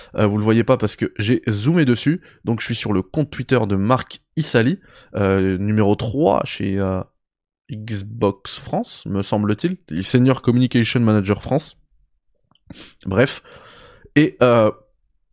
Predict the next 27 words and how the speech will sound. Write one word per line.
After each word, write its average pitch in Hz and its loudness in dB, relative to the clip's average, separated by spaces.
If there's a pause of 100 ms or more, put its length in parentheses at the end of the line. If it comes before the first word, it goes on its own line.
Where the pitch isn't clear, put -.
(1300)
du 110 0
coup, 143 4
il 113 6
a, 98 4
il 110 4
a 101 4
publié 117 2
ce - -4
truc-là 127 0
avec, 101 2
euh, 95 4
l'horaire, 98 2
euh, 90 0
français, 95 -4
la 95 0
date, 98 0
euh, 85 -4 (440)
l'horaire 98 -2
française, 98 -4
et 92 -6
cetera. - -4 (180)
L'horaire 98 -8
français, 98 -6
pardon. 113 -2 (480)
Et 123 2
donc... 156 0 (480)
Euh, 101 2